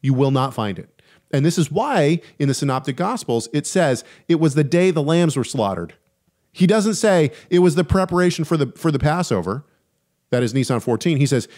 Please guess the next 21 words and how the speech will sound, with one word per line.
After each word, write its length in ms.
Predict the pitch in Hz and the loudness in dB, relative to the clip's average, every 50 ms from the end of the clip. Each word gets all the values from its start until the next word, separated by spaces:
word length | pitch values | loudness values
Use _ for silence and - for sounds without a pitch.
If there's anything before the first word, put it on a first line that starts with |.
| - - - _ | -20 -20 -12 _
"Now 320 | - 160 156 151 147 135 - | 0 0 0 0 0 -4 -4
it 160 | - 156 156 147 | -4 -2 0 2
was 160 | 156 139 117 | 2 2 2
the 100 | 143 139 | 0 -2
day 440 | 120 - 165 165 175 190 196 208 190 | -2 0 0 2 2 2 2 0 0
that 180 | 147 156 143 | -2 -4 -2
the 100 | - 131 | -2 -2
lambs 400 | 123 135 151 156 156 156 151 131 | 0 0 2 2 2 2 0 0
were 120 | 139 143 131 | -2 -4 -4
slaughtered." 500 | - - 139 131 123 107 90 - - - | -4 -2 -2 -2 -2 -2 -4 -8 -6 -2
This 200 | - 175 170 - | 0 0 0 0
is 100 | 202 - | -2 0
how 140 | 180 156 143 | 0 0 0
they 80 | 135 | 0
referred 380 | 123 117 110 - - 117 110 104 | 0 0 -2 -2 -2 -4 -4 -4
to 260 | - - 113 101 92 - - _ _ | -4 -2 -2 -2 -2 -4 -8 _ _
Nisan 380 | 123 120 113 - 113 104 95 | -4 -2 -2 -2 -4 -6 -6
fourteen. 460 | - 98 95 87 - - 92 90 - - _ _ _ _ _ _ _ _ _ _ _ _ _ _ _ _ _ _ _ _ _ _ - | -6 -6 -6 -6 -8 -10 -12 -14 -16 -18 _ _ _ _ _ _ _ _ _ _ _ _ _ _ _ _ _ _ _ _ _ _ -6
So 340 | - 160 139 - - - _ _ _ _ - | -2 -2 -2 -2 -4 -10 _ _ _ _ -14
once 300 | 135 113 147 185 196 - | -6 -4 -2 -2 -2 -2
again, 400 | 214 190 196 175 120 92 87 - | -2 0 0 0 0 -2 -6 -12